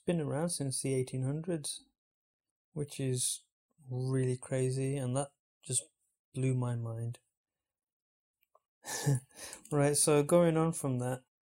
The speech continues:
some more tech news. I read that, uh, Twilio is going to be listed on the, uh, New York Stock Exchange. So they've got a I P O at the moment, which is, um, right, so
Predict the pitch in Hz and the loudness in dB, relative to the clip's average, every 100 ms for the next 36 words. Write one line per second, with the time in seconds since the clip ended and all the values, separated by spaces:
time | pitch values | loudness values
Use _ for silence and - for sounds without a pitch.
0 | _ - 156 139 143 143 - - - 131 | _ -4 0 2 2 0 -2 -4 -4 -2
1 | 127 131 - - _ _ _ 143 139 143 | 0 -2 -6 -12 _ _ _ -2 0 2
2 | 151 131 139 - - 139 135 131 - 156 | 0 0 0 -2 -2 2 2 2 0 2
3 | 143 127 139 139 _ _ _ _ - 135 | 4 2 0 -4 _ _ _ _ -10 -6
4 | 123 143 139 131 131 135 131 131 - 143 | -2 0 -2 -2 -2 0 0 0 -2 -2
5 | 135 131 131 127 127 123 123 127 131 131 | 0 0 2 2 4 2 2 0 0 0
6 | 131 - 151 147 143 - - 170 208 196 | -2 0 0 0 -6 -6 0 2 2 0
7 | - _ _ _ _ _ - - 135 131 | -6 _ _ _ _ _ -8 0 2 2
8 | 131 135 127 143 135 131 131 139 139 139 | 2 0 2 2 4 4 4 2 0 0
9 | 131 131 131 123 123 120 123 131 123 135 | 4 4 2 0 0 0 -2 -2 -4 -2
10 | 131 131 127 123 127 127 _ _ _ _ | -2 0 0 0 -2 -6 _ _ _ _
11 | - 139 135 131 156 139 139 139 | -4 -2 0 0 2 4 4 0